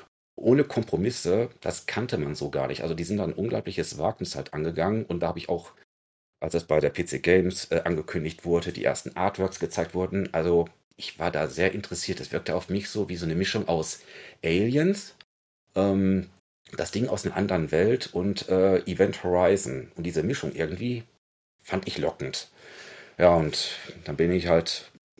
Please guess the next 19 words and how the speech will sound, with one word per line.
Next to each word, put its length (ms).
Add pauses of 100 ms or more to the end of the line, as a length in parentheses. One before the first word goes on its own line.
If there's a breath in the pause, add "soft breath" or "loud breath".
(360)
dran 200
kleben 320
geblieben 220
an 40
dem 160
Thema 420
und 460
war 200
auch 320
recht 260
froh 320
drum, 300
dass 160
es 120
in 120
Deutschland 340
auch 180
erschienen 580
ist. 320